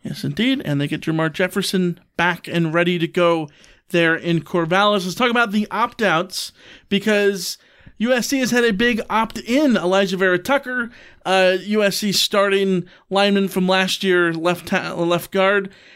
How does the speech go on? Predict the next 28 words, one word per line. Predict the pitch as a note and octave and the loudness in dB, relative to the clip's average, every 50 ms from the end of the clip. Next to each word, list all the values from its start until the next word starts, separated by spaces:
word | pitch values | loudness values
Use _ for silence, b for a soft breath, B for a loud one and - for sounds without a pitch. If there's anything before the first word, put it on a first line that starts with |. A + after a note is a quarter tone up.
| B B | B B
He's | B - A#3+ B3+ C4 B3+ C4 A#3 - | B -2 0 0 2 2 0 -2 -2
going | - B3+ B3+ B3+ B3 | 0 0 2 2 2
to | A#3+ | 2
move | B3 C#4+ D4+ C4+ | 2 2 2 2
to | C#4 | 2
left | C4 A#3+ A#3 A3+ - - - | 2 2 2 0 0 -4 -2
tackle, | - G#3+ G3 F#3+ F#3 - G3+ G3+ G3 | 0 0 0 0 0 0 2 2 2
and | G3 E3 F#3+ F#3+ F#3 | 2 2 2 2 2
that | G3 G#3 G#3+ | 4 2 2
is | G#3+ G#3+ G3 F3 | 2 2 2 2
a | G3+ F#3+ | 0 0
big, | E3 D3 G3+ G#3+ A3+ A3 F#3+ F#3+ - - D3+ F3 F3+ _ | 0 0 0 0 0 0 -4 -6 -10 -12 -14 -14 -10 _
big, | - B3 A#3+ A#3+ G#3 F#3+ F#3+ F#3+ _ - | 0 0 2 2 0 -2 -6 -8 _ -2
big | C4 D4+ E4+ F#4+ D#4+ | 0 0 0 -2 -2
deal | - G3+ F#3 E3+ D#3+ | -2 0 0 0 0
for | - - | -2 -4
U | E3+ E3 D#3+ D3 | -2 -2 0 0
S | D3 C#3+ - | -2 -2 -2
C | - F3+ A3+ | -2 -2 -2
because | C#4+ - C4 B3+ B3+ A3 - B B B B B B | -2 -2 0 0 -2 -2 -6 B B B B B B
he | B D#4+ F4 | B 2 4
was | G4 D#4+ | 4 4
S | E4 E4 - | 2 0 0
C's | - D#4+ C#4+ | 0 -2 0
best | - D4+ C#4+ C#4 | 2 0 0 0
lineman | C4+ C4 B3+ A#3+ A#3 A3 G#3 F#3+ | -2 -2 -2 0 0 2 2 2
last | E3+ E3 D#3+ D3 - - | 2 0 0 -2 -4 -2
year. | E3+ D#3+ F3 G#3+ | -2 -2 -2 -2